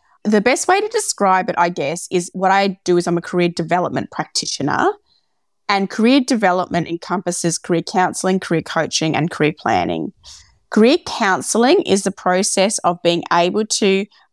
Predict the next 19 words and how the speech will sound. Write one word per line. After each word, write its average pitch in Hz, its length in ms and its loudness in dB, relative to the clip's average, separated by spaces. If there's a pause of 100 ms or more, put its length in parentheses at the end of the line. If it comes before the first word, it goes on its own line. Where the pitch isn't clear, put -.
(120)
understand 190 960 0
what 175 340 -2
you 180 180 0
might 170 320 2
be 180 180 0
enjoying 170 520 0
about - 280 0
your 156 120 -2
career 165 460 0
or 160 140 0
what - 340 -4
you 170 180 0
might 165 240 0
not 202 400 2
be 202 140 4
enjoying 165 420 2
about - 260 0
your - 100 -4
career, 156 560 0